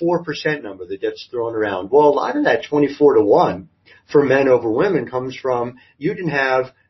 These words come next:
how many stories were there about Trevor Bauer before he signed with the Dodgers? You know, and so from that perspective, it struck me as a huge win, but I also would point out the following. There were players in the league who you could tell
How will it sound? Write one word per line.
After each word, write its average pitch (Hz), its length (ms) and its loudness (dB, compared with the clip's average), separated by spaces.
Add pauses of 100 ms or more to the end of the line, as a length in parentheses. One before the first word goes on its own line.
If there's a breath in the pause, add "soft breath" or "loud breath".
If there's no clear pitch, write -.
(120)
how 220 340 -4
many 277 140 -2
stories 262 340 -4
were 160 100 2
there 147 120 4
about 147 180 2
Trevor 170 360 2
Bauer 165 360 4
before 151 260 -2
he 160 60 0
signed 165 240 -2
with 170 100 -6
the 160 80 -4
Dodgers? - 720 -8
You 175 100 2
know, 190 180 4
and 185 220 0
so 180 480 2 (520 loud breath)
from 190 220 -2
that 226 280 -4
perspective, 160 720 -4
it 147 120 -6
struck 233 420 -6
me 233 140 -2
as 147 120 0
a 131 60 -8
huge 170 400 0
win, 123 380 2
but 147 180 4
I 156 200 2
also 165 760 2 (200)
would 156 200 0
point 160 220 0
out 143 160 0
the 131 120 -10
following. 131 440 -4 (340 soft breath)
There 214 320 4
were 247 160 -2
players 196 500 -2
in 165 220 -2
the 156 80 2
league 143 540 -2 (760)
who 170 140 4
you 180 200 4
could 160 220 0
tell 139 600 2